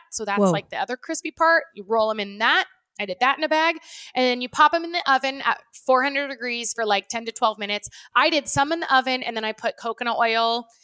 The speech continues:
Speaker 1: in, uh, on the pan, on the stove, you know, and then kinda fried some up. So I
Speaker 2: Ooh.
Speaker 1: did some of each.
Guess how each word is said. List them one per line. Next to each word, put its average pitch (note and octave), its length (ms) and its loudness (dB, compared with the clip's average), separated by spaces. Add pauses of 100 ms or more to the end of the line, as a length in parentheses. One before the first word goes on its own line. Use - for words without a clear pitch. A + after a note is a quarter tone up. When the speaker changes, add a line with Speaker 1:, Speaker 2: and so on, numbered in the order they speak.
(240)
Speaker 1:
in, G#3+ 340 -4
uh, G#3 240 2
on G3+ 140 -2
the F#3+ 80 -10
pan, A3+ 520 -4
on A3+ 120 -10
the G3+ 60 -10
stove, A3+ 340 -4
you B3+ 60 -4
know, B3+ 160 0
and A3 120 -2
then G#3 80 -6
kinda F#3 180 -16
fried G#3 480 2
some C#4 260 0
up. A3 200 6
So G#3 100 6
I F#3+ 60 6
Speaker 2:
Ooh. F3 40 2
Speaker 1:
did E3 140 -2 (120)
some G#3 160 -6
of F#3+ 80 -10
each. G#3+ 160 -8